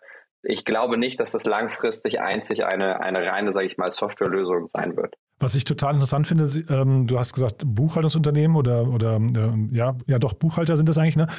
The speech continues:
Speaker 2: Aber Sie arbeiten auch mit Wirtschaftsprüfungsunternehmen zusammen und darüber holen Sie sich unglaublich viele Kunden, ne? Das hat sich total verändert bei Ihnen. Ich glaub, die sind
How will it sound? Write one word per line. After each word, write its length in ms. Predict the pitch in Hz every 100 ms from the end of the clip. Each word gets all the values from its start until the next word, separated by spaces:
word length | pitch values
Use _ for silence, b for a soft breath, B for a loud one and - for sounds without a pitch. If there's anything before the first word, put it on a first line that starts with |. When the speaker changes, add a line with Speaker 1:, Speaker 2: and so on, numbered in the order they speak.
| B
Speaker 2:
Aber 180 | 131 135
Sie 140 | 127 151
arbeiten 280 | 143 156
auch 60 | 151
mit 140 | 139
Wirtschaftsprüfungsunternehmen 960 | 120 208 202 - 127 127 120 110 117 113
zusammen 360 | 117 113 135
und 260 | 143 127 - -
darüber 500 | 123 135 147 156 151 - -
holen 200 | - 151
Sie 80 | 147
sich 220 | 143 -
unglaublich 300 | 175 190 170
viele 180 | - 151
Kunden, 340 | - 175 165 113
ne? 100 | 156
Das 120 | 147
hat 100 | 135
sich 100 | -
total 320 | 127 139 151
verändert 360 | 156 143 160 143
bei 100 | 131
Ihnen. 140 | 135
Ich 120 | 131
glaub, 200 | - 135
die 80 | 151
sind 240 | 135 139